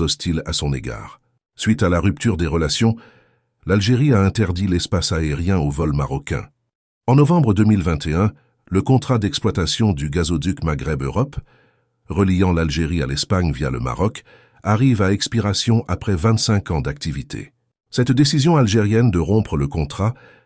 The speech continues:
a été perçue comme une tentative d'exercer une pression économique sur le Maroc, qui cherche à diversifier sa politique énergétique. Le vingt-neuf août deux mille vingt-trois,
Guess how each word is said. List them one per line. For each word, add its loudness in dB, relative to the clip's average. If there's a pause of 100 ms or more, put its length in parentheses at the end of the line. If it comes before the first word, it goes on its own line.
(120)
a -2
été 0
perçue 0
comme 2
une 2
tentative 2
d'exercer 0
une 2
pression 0
économique 0
sur -4
le 0
Maroc, -4 (480)
qui -2
cherche 0
à 0
diversifier 0
sa -2
politique -4
énergétique. -6 (360)
Le 4
vingt-neuf 4
août 4
deux 0
mille 0
vingt-trois, -8